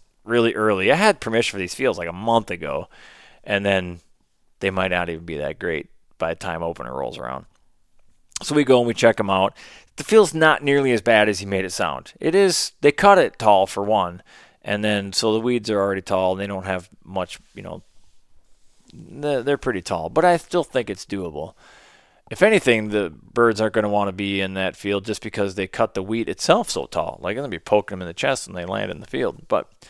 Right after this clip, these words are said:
there was cranes in it, and there was a bunch of pigeons in it. So we're like, "We should do a pigeon hunt." We've talked about that a million times and never done it. So we finally agreed to do, we scouted around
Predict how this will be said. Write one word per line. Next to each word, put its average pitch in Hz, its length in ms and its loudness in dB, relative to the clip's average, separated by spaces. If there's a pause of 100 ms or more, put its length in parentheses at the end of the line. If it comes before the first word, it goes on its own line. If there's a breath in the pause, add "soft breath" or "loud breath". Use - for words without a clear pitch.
(160 loud breath)
there 185 100 2
was 180 120 0
cranes 160 320 4
in 143 100 4
it, 143 280 0
and 127 100 -2
there 123 120 2
was 101 100 0
a 98 80 2
bunch 110 460 0
of 90 100 -4
pigeons 90 440 0
in 85 140 -8
it. 76 140 -12 (480 loud breath)
So 107 160 0
we're 98 100 2
like, 95 220 -2
"We 131 80 -4
should - 140 -6
do 90 80 -4
a - 40 -6
pigeon 85 320 -10
hunt." 55 140 -20 (260)
We've 156 200 -2
talked 160 260 2
about 143 220 2
that 135 180 4
a 90 60 -4
million 110 340 0
times 90 320 -4
and 92 80 -10
never 82 180 -6
done 78 220 -6
it. - 180 -16
So 95 400 0
we - 100 -14
finally 127 340 -2
agreed 104 440 -4
to - 80 -16
do, 101 200 -8
we 120 100 -2
scouted 127 380 2
around 107 320 -2